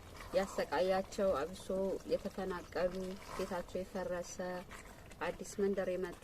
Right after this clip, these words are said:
ሰዎች ምናምን ኑሮውን መቋቋም ከሚገባ በላይ ያቃታቸው ሰዎች አሉና በዓልም ስለሆነ ያለንን፣ እ፣ ቤታችን ውስጥ የሰራነውን ቤት ያፈራውን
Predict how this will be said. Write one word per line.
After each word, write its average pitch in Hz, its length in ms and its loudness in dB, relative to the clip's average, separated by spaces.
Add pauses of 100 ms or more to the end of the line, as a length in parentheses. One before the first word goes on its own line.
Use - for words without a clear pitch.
(120)
ሰዎች 175 520 -2 (160)
ምናምን 208 460 4 (640)
ኑሮውን 214 500 6
መቋቋም 190 680 4 (500)
ከሚገባ 190 760 2 (100)
በላይ 175 300 2
ያቃታቸው 165 680 -2
ሰዎች 170 480 -2
አሉና 185 360 0 (840)
በዓልም 226 560 6
ስለሆነ 214 520 4 (160)
ያለንን፣ 175 600 0 (420)
እ፣ - 120 8 (200)
ቤታችን - 480 -2
ውስጥ - 200 -12
የሰራነውን 175 800 -2
ቤት 180 240 -4
ያፈራውን 170 640 -2